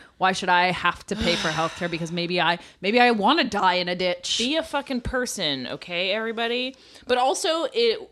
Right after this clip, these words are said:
Speaker 2: it, like, basically designated unions as, like, a national threat, basically.
Speaker 1: Yeah.
Speaker 2: And was like, "You can't contribute to politicians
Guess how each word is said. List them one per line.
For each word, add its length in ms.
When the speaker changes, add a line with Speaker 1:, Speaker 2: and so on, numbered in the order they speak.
Speaker 2:
it, 180
like, 600
basically 380
designated 760
unions 500
as, 220
like, 200
a 80
national 640
threat, 480
basically. 440
Speaker 1:
Yeah. 120
Speaker 2:
And 460
was 180
like, 320
"You 180
can't 400
contribute 920
to 120
politicians 1000